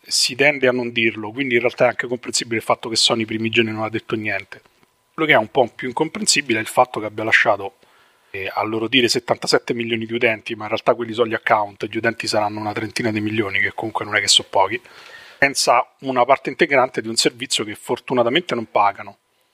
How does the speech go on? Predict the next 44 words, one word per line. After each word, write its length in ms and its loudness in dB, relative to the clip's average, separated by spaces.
E 60 0
però, 460 4
eh, 680 -6
diciamo, 300 2
abbiamo 180 -2
scoperto 400 0
a 20 -2
nostra 220 -2
insaputa, 420 0
è 60 0
diventato 480 -2
parte 300 0
integrante 680 0
anche 380 -2
di 120 -12
giochi 680 -2
che 100 -16
non 140 -16
ti 80 -6
aspetteresti, 720 -2
come 140 -10
esempio 320 -4
alcuni 300 -10
classici 460 0
Capcom, 640 2
giocabili 460 -4
esclusivamente 600 -2
in 60 -4
single 320 -4
player, 400 -2
perché 240 -10
sostanzialmente 600 -2
sono 200 -4
retro 220 -4
game, 420 0
senza 280 -2
il 40 -4
supporto 420 -4
di 120 -10
P 80 0
S 300 4
N 140 -6
non 140 -12
funzionano, 600 -2